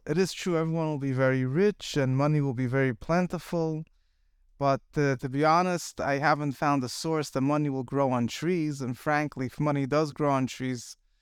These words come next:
I think the value of money will automatically, uh, decrease greatly. But let us understand where this notion comes from and how will everyone become rich and have all the money in the world.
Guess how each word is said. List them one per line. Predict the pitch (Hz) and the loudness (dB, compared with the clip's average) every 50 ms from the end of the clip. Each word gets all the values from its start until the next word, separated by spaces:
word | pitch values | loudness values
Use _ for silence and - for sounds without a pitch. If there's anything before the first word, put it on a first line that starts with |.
| _ _ _ _ _ _ | _ _ _ _ _ _
I | 127 127 | -6 -6
think | 123 - 156 151 139 | -4 -2 -2 -2 -2
the | 139 131 | -2 2
value | 127 139 135 135 139 135 131 131 | 4 4 4 4 4 2 0 0
of | 127 117 123 | 0 0 0
money | 135 139 139 139 139 135 | 0 2 2 2 2 0
will | 127 127 127 123 | 0 -2 -2 -2
automatically, | 127 127 127 131 131 131 131 131 131 - - - 135 127 123 123 123 127 123 | -2 0 0 2 2 2 2 0 0 -4 -6 -4 -4 -2 -2 0 0 2 2
uh, | 120 | 0
decrease | 113 107 117 110 - - - 165 170 156 135 - - - | 0 -2 -6 -10 -10 -6 -4 -2 -2 -2 -2 -4 -8 -10
greatly. | - - 151 160 170 - - - 135 127 120 - _ _ _ - _ _ _ _ _ _ _ _ | -2 2 2 2 2 2 -2 -4 -4 -4 -4 -6 _ _ _ -20 _ _ _ _ _ _ _ _
But | - 151 - | -2 0 2
let | 196 214 233 233 | 4 4 4 4
us | 226 208 - - - | 2 -2 -4 -6 -4
understand | 196 190 185 180 156 - - - 190 180 180 175 175 175 170 151 | -2 -2 -2 -2 -4 -4 -2 0 2 2 2 2 0 -2 -4 -4
where | 143 147 165 175 175 165 | -4 -2 0 0 0 0
this | 151 160 - - - | -2 -2 -2 -2 -2
notion | 160 160 160 147 - 156 147 139 | -2 -2 -2 -2 -2 -4 -4 -2
comes | - 175 190 190 180 165 | 0 0 0 0 0 -2
from | - - 175 165 156 156 156 131 - | -2 -2 0 2 2 2 0 -2 -4
and | - 147 143 143 139 139 - - _ _ - - | -4 -6 -4 -4 -6 -6 -8 -12 _ _ -14 -4
how | - 165 165 165 165 170 170 165 160 160 - _ _ _ _ _ _ _ _ | 0 2 4 4 4 2 0 -2 -4 -6 -8 _ _ _ _ _ _ _ _
will | 143 139 147 156 | -4 -2 0 0
everyone | 160 156 170 165 156 151 147 143 143 143 | 2 2 0 0 0 2 2 2 2 0
become | 123 131 - - - 139 135 139 | 0 -2 -4 -4 -2 -2 0 2
rich | 160 185 175 - - - - | 2 0 0 -2 -4 -4 -2
and | 139 135 | -2 0
have | 143 147 143 143 131 | 0 0 0 0 -2
all | 131 135 147 156 | -2 -2 -2 -2
the | 147 151 | -2 -2
money | 147 147 143 143 143 139 | -2 0 0 0 0 0
in | 135 123 | 0 -2
the | 127 | -2
world. | 117 120 113 107 - - - | -4 -4 -6 -6 -8 -12 -16